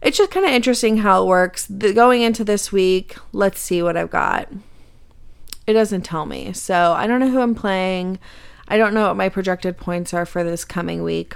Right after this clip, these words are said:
but we shall see how it goes. But I will say it's really fun,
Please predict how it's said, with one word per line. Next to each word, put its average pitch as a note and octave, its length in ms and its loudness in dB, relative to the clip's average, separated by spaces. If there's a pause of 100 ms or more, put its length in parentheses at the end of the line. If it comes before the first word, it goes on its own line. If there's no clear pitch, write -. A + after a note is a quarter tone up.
but E3 480 0 (520)
we G#3 340 -2
shall F#3 400 0
see E3 520 -4
how E3 280 -2
it F#3 100 -4
goes. C#4 380 -2
But - 180 -2
I G#3 120 2
will A#3 200 2
say A#3+ 140 0
it's A3 160 -2
really F#3 340 0
fun, F3+ 640 2